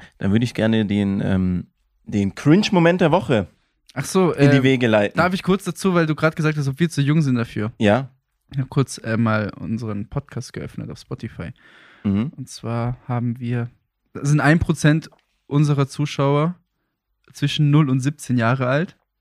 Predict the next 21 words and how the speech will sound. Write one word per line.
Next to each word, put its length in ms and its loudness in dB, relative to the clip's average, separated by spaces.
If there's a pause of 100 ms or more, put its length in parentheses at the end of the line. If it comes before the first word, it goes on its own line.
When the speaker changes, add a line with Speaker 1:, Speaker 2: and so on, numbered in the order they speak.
(440)
Speaker 1:
Mhm. 340 -6 (260)
Speaker 2:
Okay. 400 -6 (320)
Speaker 1:
Mhm. 340 0
Speaker 2:
Ich 120 -14
sag 180 -4
mal 80 0
die 100 -8
Extremen. 420 -2
Wir 100 4
haben 100 4
sogar 300 2 (1040)
s-, 260 -18 (500)
einen 120 -12
Zuschauer, 640 -6
äh, 120 0
Zuschauer, 460 -12
Zuhörer 600 -4 (280)
zwischen 320 -6
sechzig 400 0
und 60 4
hundertfünfzig. 680 -2